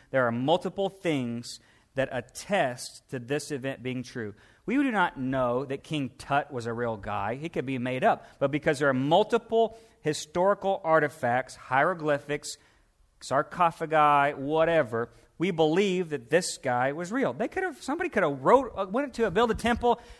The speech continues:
and made up a guy and wrote it on the wall and said, "It's true," right? It's like somebody getting your email and you could make up a story. I mean, we wouldn't know. But because multiple sources attest to it,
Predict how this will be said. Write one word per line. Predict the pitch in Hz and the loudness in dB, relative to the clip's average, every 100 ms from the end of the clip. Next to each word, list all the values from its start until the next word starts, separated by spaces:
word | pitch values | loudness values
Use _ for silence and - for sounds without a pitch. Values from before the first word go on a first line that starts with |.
| - | -6
and | 139 | -2
made | 196 247 | 2 4
up | 240 196 | 4 2
a | |
guy | 170 202 214 220 220 - - | 4 6 8 6 2 -10 -6
and | 160 147 | -2 4
wrote | 233 | 8
it | 240 | 8
on | 226 | 6
the | 214 | 4
wall | 202 214 214 214 | 6 8 8 8
and | 165 | 4
said, | - 175 | 0 2
"It's | - - | 2 2
true," | 320 339 202 - - _ _ _ _ _ _ _ - | 2 4 4 2 -20 _ _ _ _ _ _ _ 2
right? | 185 277 - - _ _ _ _ _ | 4 4 -2 -20 _ _ _ _ _
It's | 170 | -2
like | 165 | 0
somebody | 190 185 | 0 0
getting | 175 185 | 0 0
your | 180 | -2
email | 185 208 202 139 113 107 | -4 -4 -2 0 0 -2
and | 120 | -6
you | |
could | - 147 | -8 -6
make | 165 170 | -4 -4
up | 165 | -6
a | |
story. | 156 - 180 160 131 | -8 -6 -4 0 0
I | |
mean, | 156 160 | -2 -4
we | 220 | -4
wouldn't | 226 120 | -6 -6
know. | 113 110 170 _ _ _ _ _ _ _ _ _ - | -6 -6 -8 _ _ _ _ _ _ _ _ _ 2
But | 165 165 | 4 4
because | 170 190 147 | 0 -2 0
multiple | 156 220 214 185 185 | 2 2 0 -6 -6
sources | - 196 226 214 160 | -6 -2 -2 0 -6
attest | 165 135 - 254 - - | -8 -10 -10 -8 -8 -10
to | - 131 | -6 -2
it, | 117 117 | -2 -4